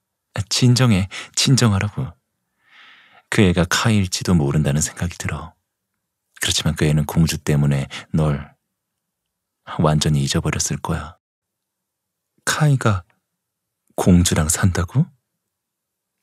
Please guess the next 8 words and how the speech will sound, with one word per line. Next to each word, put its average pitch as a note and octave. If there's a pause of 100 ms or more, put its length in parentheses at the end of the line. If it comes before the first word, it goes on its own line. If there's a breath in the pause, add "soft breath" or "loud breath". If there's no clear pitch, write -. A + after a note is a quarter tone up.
(140)
"그래, D2 (720 loud breath)
잘 D2+
들어봐. D2+ (800)
하지만 A#2
사람의 B2
말은 F2+
너무 C#2+
힘들어. G2